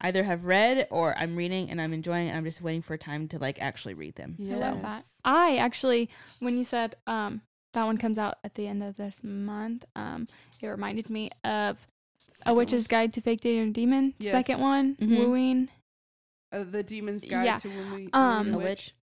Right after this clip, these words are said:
Speaker 3: I
Speaker 1: Yeah.
Speaker 3: have that one already on hold. I'm, like, the first hold
Speaker 2: <gasps>
Speaker 3: on Libby.
Speaker 2: <gasps>
Speaker 3: So
Speaker 2: I think I'm gonna buy it.
Speaker 1: I think, yeah, I, I'm a, I need to buy a copy of that one.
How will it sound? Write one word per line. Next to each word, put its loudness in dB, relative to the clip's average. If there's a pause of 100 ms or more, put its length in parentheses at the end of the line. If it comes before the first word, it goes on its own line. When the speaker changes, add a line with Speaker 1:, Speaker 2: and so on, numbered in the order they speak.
(100)
Speaker 3:
I 6
Speaker 1:
Yeah. 6
Speaker 3:
have 2
that 2
one -2 (180)
already 2
on 2
hold. 0 (580)
I'm, 6
like, 4
the 6
first 2
hold 4 (100)
Speaker 2:
<gasps> -20
Speaker 3:
on 6
Libby. 4 (100)
Speaker 2:
<gasps> -6
Speaker 3:
So 2 (760)
Speaker 2:
I -4
think -2
I'm -2
gonna -2
buy -4
it. -8 (1040)
Speaker 1:
I 6
think, -2
yeah, 8
I, 4 (220)
I'm 0
a, 2
I 4
need 4
to 2
buy 4
a 2
copy -2
of -2
that 0
one. -4